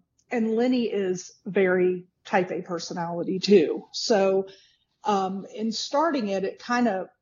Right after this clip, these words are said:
we didn't really have a full game plan. I just remember looking at Lenny sitting on her living room floor and saying to her,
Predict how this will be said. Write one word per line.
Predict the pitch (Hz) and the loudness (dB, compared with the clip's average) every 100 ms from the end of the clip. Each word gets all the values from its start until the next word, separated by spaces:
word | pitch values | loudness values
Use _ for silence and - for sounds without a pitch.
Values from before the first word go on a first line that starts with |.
| _ _ | _ _
we | 240 | -2
didn't | 240 285 254 208 | -2 -2 -2 2
really | 214 208 185 185 175 _ - _ _ _ _ | 4 4 2 -2 -8 _ -20 _ _ _ _
have | - - 262 269 - | -18 -4 2 2 2
a | 185 | -4
full | - 247 226 | 0 2 2
game | 190 190 190 | 2 -4 -6
plan. | - 165 165 165 - | -8 -12 -12 -10 -2
I | 202 | 0
just | 247 240 | 2 0
remember | 247 240 226 214 | 0 2 2 2
looking | 196 202 214 | 2 0 -2
at | 185 - | -4 -2
Lenny | 208 196 190 | 2 2 2
sitting | 175 226 196 | 2 2 4
on | 190 180 | 2 0
her | 185 | 0
living | 180 180 | 0 -2
room | 180 175 | -2 -2
floor | - 180 170 | 0 2 2
and | 160 180 | 2 2
saying | 175 180 180 | 2 0 2
to | 175 | 2
her, | 165 170 170 | 2 2 0